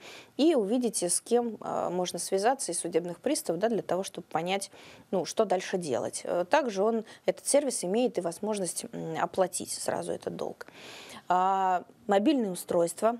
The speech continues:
приложение абсолютно бесплатно, скачиваете приложение, подписываетесь, пушап-уведомления. Ну и более современный способ, да, это, естественно, личный кабинет на госуслугах. Если он у вас есть, если будет возбуждено исполнительное производство, если вы подписаны на уведомление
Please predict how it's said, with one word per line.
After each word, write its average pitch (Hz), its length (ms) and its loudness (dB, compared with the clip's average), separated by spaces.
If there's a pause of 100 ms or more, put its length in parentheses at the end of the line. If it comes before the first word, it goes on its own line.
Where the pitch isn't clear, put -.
(160)
приложение 214 540 2
абсолютно 185 460 0
бесплатно, 269 540 0
скачиваете - 560 -2
приложение, 240 500 2
подписываетесь, 190 720 -4
пушап-уведомления. 175 1000 -8 (420)
Ну 285 340 4
и 208 320 4
более 180 380 2
современный 254 600 2
способ, 208 440 -2
да, 226 280 2
это, 180 220 -8
естественно, 180 400 -2
личный 185 300 -4
кабинет 185 400 -2
на 160 60 -6
госуслугах. - 680 -6 (320)
Если - 240 0
он 160 120 -4
у 156 40 -2
вас 170 200 0
есть, 269 360 0 (720)
если 226 240 2
будет 196 220 2
возбуждено 190 480 0
исполнительное 185 400 -2
производство, 247 460 2
если - 160 -4
вы 185 80 -4
подписаны 190 580 0
на 180 140 -4
уведомление 180 680 0